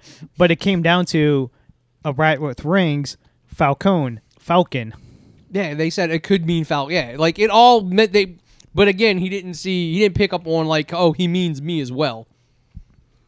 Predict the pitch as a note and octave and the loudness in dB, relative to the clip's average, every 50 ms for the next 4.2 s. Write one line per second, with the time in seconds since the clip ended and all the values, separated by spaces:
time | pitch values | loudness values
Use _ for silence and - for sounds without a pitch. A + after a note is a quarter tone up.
0 | _ _ - D#3 D#3 - _ _ _ _ _ _ _ _ _ _ _ - D#3+ F3 | _ _ -6 -6 -6 -8 _ _ _ _ _ _ _ _ _ _ _ -4 -2 0
1 | F#3+ F#3+ F#3+ G3 F#3 D#3+ D3+ C3 B2 B2 B2 - E3+ F3 F3 F3+ F3+ F3 E3 D#3+ | 0 0 0 -2 -4 -4 -6 -10 -14 -18 -8 -4 -2 0 0 2 2 0 0 0
2 | D#3 D#3 E3 D3 - _ - - _ _ _ _ _ _ _ _ _ _ _ - | -2 -2 -4 -6 -6 _ -18 -20 _ _ _ _ _ _ _ _ _ _ _ -4
3 | F#3+ F#3 F3+ F3 E3 D#3+ D3 - - E3 D#3+ D#3 D3+ D3 - - C3 A#2+ A#2+ B2 | -2 0 2 2 0 0 -2 -2 0 0 2 2 0 -2 -4 -8 -12 -12 -12 -12
4 | C3 - - | -14 -16 -18